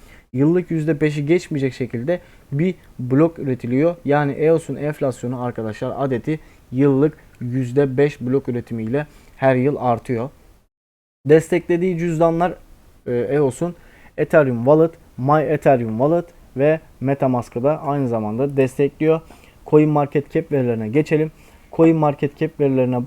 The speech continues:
geçmeden önce bir web sitesinden şöyle bir size gösterelim. Burada developerlarınıza bakabilirsiniz. Bir, burada bir ikinci özelliği az önce bahsettiğim şemalar, e,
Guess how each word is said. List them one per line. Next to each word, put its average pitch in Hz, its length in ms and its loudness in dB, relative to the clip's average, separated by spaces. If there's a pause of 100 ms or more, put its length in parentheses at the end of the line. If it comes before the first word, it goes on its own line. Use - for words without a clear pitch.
geçmeden 131 420 -2
önce 120 220 -6
bir 147 100 -4
web 151 160 2
sitesinden 139 560 -4 (560)
şöyle 139 200 4
bir 135 60 -4
size 135 240 -2
gösterelim. 131 580 -2
Burada 156 320 2
developerlarınıza 151 1000 2
bakabilirsiniz. 135 720 -2
Bir, 120 260 0
burada 165 280 0
bir 190 160 2 (140)
ikinci 165 340 0
özelliği 135 380 4
az 156 160 2
önce 156 280 0
bahsettiğim 151 500 -2
şemalar, 151 500 2
e, 123 40 -10